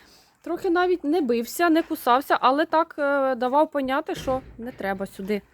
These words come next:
йти чужим людям. Так, тут прийшла мама і подала ідею. Каже: «А ну давай поливати гусочку, бо гусак не дає їй купатися». А як її... а як поливати її? Вона буде бой-, та ну ти що, вона втекла!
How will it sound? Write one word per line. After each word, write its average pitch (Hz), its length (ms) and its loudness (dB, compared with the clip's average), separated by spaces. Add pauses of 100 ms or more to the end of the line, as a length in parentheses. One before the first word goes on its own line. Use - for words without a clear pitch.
(340)
йти 226 180 -2
чужим 214 380 -2
людям. 208 400 0 (920)
Так, 226 200 -2
тут 262 140 -8
прийшла 277 340 2
мама 294 280 6
і 262 40 2
подала 262 400 -2
ідею. 214 380 0
Каже: 233 320 -2 (100)
«А 254 100 -2
ну 302 120 6
давай 285 260 4
поливати 240 500 0
гусочку, 190 500 -10
бо 196 200 -6
гусак 247 400 0
не 247 100 4
дає 226 300 0
їй 220 80 0
купатися». - 640 -12 (1200)
А 262 80 6
як 403 260 6
її... 339 160 2 (1400)
а 294 80 4
як 403 220 6
поливати 320 540 2
її? 180 220 -8 (240)
Вона 339 180 0
буде 466 200 4
бой-, 494 200 4 (140)
та 554 80 6
ну 622 280 10
ти 571 160 8
що, 554 80 2
вона 523 260 6
втекла! 427 760 2